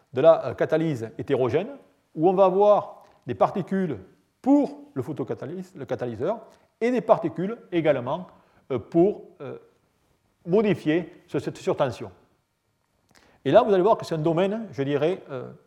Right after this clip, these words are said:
d'exploration qui est relativement complexe, car, euh, il est vraiment livré à l'empirisme.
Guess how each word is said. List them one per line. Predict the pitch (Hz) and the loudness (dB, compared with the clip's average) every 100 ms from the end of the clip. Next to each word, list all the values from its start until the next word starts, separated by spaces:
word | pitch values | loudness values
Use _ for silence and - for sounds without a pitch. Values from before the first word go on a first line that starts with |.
| _ _ _ - | _ _ _ -2
d'exploration | 170 202 175 139 156 147 - - _ _ | -2 2 2 2 0 -4 -4 -16 _ _
qui | - | 0
est | 156 - - | 0 0 -8
relativement | 127 170 220 160 156 127 | 0 0 2 0 -2 4
complexe, | 151 120 - - - _ _ _ _ _ _ _ _ - | 2 2 -10 -14 -20 _ _ _ _ _ _ _ _ 4
car, | 165 135 135 - | 4 4 -2 -8
euh, | 123 185 | -8 -2
il | 165 | 0
est | 175 | 2
vraiment | 165 156 | 2 0
livré | 151 165 131 143 - | 0 -2 -2 -4 -4
à | 147 | -8
l'empirisme. | 143 135 117 107 | -6 -6 -8 -10